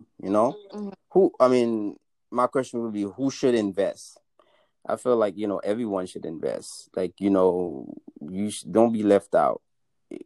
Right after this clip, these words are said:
Speaker 1: You, it doesn't matter. Like I said, it doesn't matter what you have, um, it, whether you have little or, or, or a lot. Just, just get in the game. Just try to get in front of it, and just try to, you know,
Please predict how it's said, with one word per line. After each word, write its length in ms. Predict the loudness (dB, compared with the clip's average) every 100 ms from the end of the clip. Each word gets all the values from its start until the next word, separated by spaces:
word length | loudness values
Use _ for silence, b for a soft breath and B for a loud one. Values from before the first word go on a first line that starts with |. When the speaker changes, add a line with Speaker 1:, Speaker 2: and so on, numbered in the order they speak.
| _ -12
Speaker 1:
You, 420 | -8 -6 -6 -10 -16 _ b b b b b
it 80 | 4
doesn't 320 | 6 6 6
matter. 260 | 6 6 4
Like 160 | 2
I 60 | 0
said, 160 | -4
it 60 | -4
doesn't 260 | -4 -4 -4
matter 240 | -4 -4
what 480 | -8 -10 -10 -10 -6
you 100 | -2
have, 460 | 2 4 2 0 -10 _ _ _ _ -4
um, 580 | 0 2 0 -2 -6 -14 _ _ -20 -20 _ _
it, 160 | -12 -10 -12 -12
whether 320 | -4 2 4
you 140 | 6 6
have 180 | 6
little 320 | 6 6 6 6
or, 340 | 2 0 -2 -2
or, 300 | 0 2 0
or 140 | -2
a 40 |
lot. 320 | -2 -2 -4 -8 -16 -20 -20 _ _
Just, 320 | -14 -14 -8
just 180 | -4 0
get 140 | 2 2
in 140 | 2
the 80 | -2
game. 300 | 0 0 0
Just 160 | -4 0
try 120 | 2
to 100 | 2
get 160 | 0
in 100 | -6
front 220 | -6 -6 -4
of 120 | -6
it, 140 | -8 -10
and 140 | -10 -6
just 240 | -8 0
try 160 | 2 4
to, 200 | 4 2
you 100 | -2
know, 220 | -4